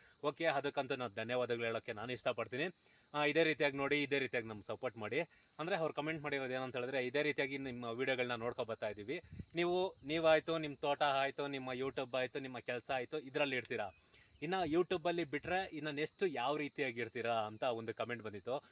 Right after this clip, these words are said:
ಓಕೆ, ಆ, ಅಂದ್ರೆ, ಆ, <clears throat> ಉದಾಹರಣೆಗೆ ಒಂದು ಹತ್ತು ನಿಮಿಷ ವ್ಲಾಗ್ ಮಾಡಿದ್ದೀರಾ ಅಂತ ಹೇಳಿದ್ರೆ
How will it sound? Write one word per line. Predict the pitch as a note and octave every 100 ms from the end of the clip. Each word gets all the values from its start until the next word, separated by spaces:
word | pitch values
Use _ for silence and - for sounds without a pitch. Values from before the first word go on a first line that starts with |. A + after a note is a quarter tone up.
| - -
ಓಕೆ, | D3+ D#3+ D#3+ E3 - - -
ಆ, | C#3+ D3 C#3+
ಅಂದ್ರೆ, | D3+ D3+ D3 C#3+ C#3 C#3 C3+
ಆ, | C#3 C3+ C3+ C#3 -
<clears throat> | G#3+ D#3+
ಉದಾಹರಣೆಗೆ | C#3 C#3 D3 D3+
ಒಂದು | D3 C#3
ಹತ್ತು | C#3
ನಿಮಿಷ | D3 D3+
ವ್ಲಾಗ್ | C#3 C#3+ C#3+
ಮಾಡಿದ್ದೀರಾ | C#3 C3+ C3+ C3+
ಅಂತ | C3
ಹೇಳಿದ್ರೆ | C#3 C#3